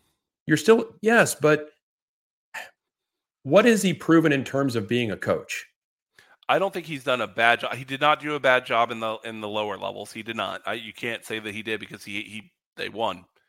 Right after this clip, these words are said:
Speaker 2: before he went to Colorado. They won. He took a Colorado team, and you, listen, we all laughed and joked, uh, about Colorado this year, you know, 'cause of how hyped they were at the beginning, but they still were an improvement over the year before.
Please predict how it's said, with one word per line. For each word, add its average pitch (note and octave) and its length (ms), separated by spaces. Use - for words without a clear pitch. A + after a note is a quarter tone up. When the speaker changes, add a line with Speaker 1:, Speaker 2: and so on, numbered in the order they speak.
Speaker 2:
before A#2+ 320
he A2 100
went A2 160
to - 60
Colorado. G2 480
They G2 140
won. G2 360
He C3 260
took E3 180
a C#3+ 80
Colorado C#3+ 500
team, A2+ 240
and A2+ 200
you, B2+ 120
listen, G#2 220
we A2+ 100
all A2 160
laughed G#2+ 460
and G#2 160
joked, G#2+ 420
uh, G2 220
about G#2 340
Colorado G2 580
this G2 240
year, G2+ 220
you G2 100
know, G2 160
'cause - 200
of - 60
how G2 180
hyped A2 260
they G2+ 100
were G2 160
at F#2+ 60
the G2 60
beginning, G2+ 560
but A#2 140
they C3 140
still C#3+ 560
were C3 180
an A#2 80
improvement C3 420
over A2 140
the A2+ 100
year G#2+ 200
before. G2+ 500